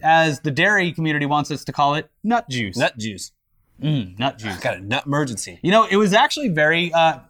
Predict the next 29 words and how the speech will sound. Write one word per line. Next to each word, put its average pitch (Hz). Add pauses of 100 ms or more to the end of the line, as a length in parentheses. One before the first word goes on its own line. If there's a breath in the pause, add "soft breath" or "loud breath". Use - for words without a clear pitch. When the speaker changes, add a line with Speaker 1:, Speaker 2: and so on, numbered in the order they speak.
(120)
Speaker 1:
it 160
was 135
very 190
eye-opening 131
when 139
I 135
went 143
to 135
Florence, - (800)
uh, 135
over 151
my 135
Christmas 170
break, 226
Florence, 170
Speaker 2:
Yeah. 139
Speaker 1:
Italy. 220 (320)
They 175
had 254
a 151
huge 294
flood, 151 (320)
uh, 147
in, 139
like, 127
the 127
fifties 202
or 135
sixties, -